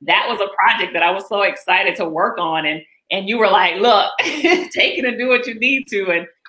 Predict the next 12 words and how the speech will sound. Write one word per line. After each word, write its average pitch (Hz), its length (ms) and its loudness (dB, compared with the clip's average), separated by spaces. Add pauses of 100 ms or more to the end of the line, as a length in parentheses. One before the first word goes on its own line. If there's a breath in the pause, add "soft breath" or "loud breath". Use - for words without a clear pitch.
(160)
I'm 202 200 -2
thankful 226 420 0
for 202 240 -2
Adrienne 208 480 0
Horn 220 400 -2
of 165 80 -4
I 170 220 2
Am 196 220 -2
Editing 185 440 -4
Inc. 202 220 -6
She 196 200 -10
is 175 220 -2